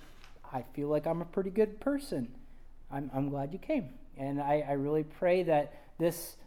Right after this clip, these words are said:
message would be a turning point in your life, that you would understand why Jesus came. See, if we remove the, the concept of sin from the coming of Jesus, uh,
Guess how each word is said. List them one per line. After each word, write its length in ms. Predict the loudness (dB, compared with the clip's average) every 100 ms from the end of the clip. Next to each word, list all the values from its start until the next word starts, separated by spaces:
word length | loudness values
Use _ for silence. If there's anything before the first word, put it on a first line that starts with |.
| 2
message 480 | 4 6 6 2
would 240 | 4 2 4
be 320 | 2 4 2 -2 2
a 80 |
turning 320 | 6 8 10 10
point 300 | 6 2 -2 -14 -16 -10 -2
in 100 | 2
your 120 | 6
life, 420 | 6 6 2 -10 -14 -16 -16 -16 -16 -14 -14 -14 -16 -14 -6
that 320 | 2 2 2 -10 -8
you 120 | -4
would 140 | 0 2
understand 680 | 2 0 -4 -2 0 -2 0
why 240 | 2 2
Jesus 420 | 0 -2 -4 -12
came. 340 | -8 -4 -4 -4
See, 320 | 0 0 0 -10 -20 -4
if 100 | 0
we 140 | 6 8
remove 580 | 10 10 12 12 12 8
the, 120 | 0 -2 -16 -18 -20 -4
the 120 | -4
concept 680 | -4 -2 0 0 2 0 0
of 160 | -4 -4
sin 600 | -10 -8 0 2 2 0
from 240 | -2 0
the 80 | 0
coming 420 | 0 0 0 2
of 160 | 0 0
Jesus, 680 | 0 2 4 2 2 -4 -12 -16 -16 -8 0
uh, 300 | 4 6